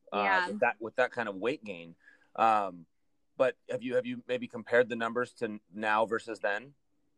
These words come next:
Speaker 2: Um, I have not had the chance to.
Speaker 1: Okay.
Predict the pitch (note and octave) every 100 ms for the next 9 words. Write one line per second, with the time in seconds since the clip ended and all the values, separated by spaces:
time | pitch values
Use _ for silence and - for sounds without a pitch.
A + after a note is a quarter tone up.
0 | - - - B3 B3 C#4 C#4+ C#4 D4 C4+
1 | B3 G#3 - F3+ - - D#3 F3+ - _
2 | _ - G#2 - F2